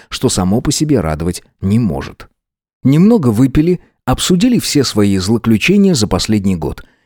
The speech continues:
и ржали над каждым, как бешеные, обсмеивая и самые страшные события.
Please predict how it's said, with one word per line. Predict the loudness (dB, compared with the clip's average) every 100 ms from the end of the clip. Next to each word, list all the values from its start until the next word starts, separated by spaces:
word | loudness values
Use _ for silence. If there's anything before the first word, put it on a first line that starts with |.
| _
и | 0
ржали | 0 0 0 2 2
над | 2 2 -2
каждым, | -4 -2 -2 0 0
как | 2 -2
бешеные, | 0 2 2 0 -2 -4 -10 _
обсмеивая | -6 -4 0 2 4 4 4
и | 2
самые | 2 0 0 2 0
страшные | 0 -2 -2 -4 -4
события. | -4 -8 -8 -10 -12